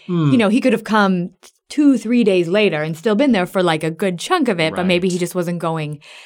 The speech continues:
Speaker 2: at the, at the very beginning. So
Speaker 1: Oh, good
Speaker 3: Okay.
Speaker 1: point. Yeah, and, like, Jim's translation put it,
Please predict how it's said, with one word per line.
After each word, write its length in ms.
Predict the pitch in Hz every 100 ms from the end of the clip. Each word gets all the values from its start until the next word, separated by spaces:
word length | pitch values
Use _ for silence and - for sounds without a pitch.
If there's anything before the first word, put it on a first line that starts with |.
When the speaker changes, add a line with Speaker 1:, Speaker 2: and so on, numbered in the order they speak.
| -
Speaker 2:
at 140 | 175
the, 100 | 170 156 -
at 100 | 170
the 80 | 151
very 200 | 135 123
beginning. 380 | 139 - - 170
So 240 | - 143 131
Speaker 1:
Oh, 480 | 214 220 185 123 - _ - 165
good 160 | 208 180
Speaker 3:
Okay. 100 | 143
Speaker 1:
point. 400 | 247 190 123 - _ - -
Yeah, 200 | 226 180
and, 100 | 190
like, 220 | 190 170
Jim's 340 | 151 190 190 190
translation 840 | 170 147 147 139 139 139 131 127
put 180 | 139 123
it, 220 | 120 120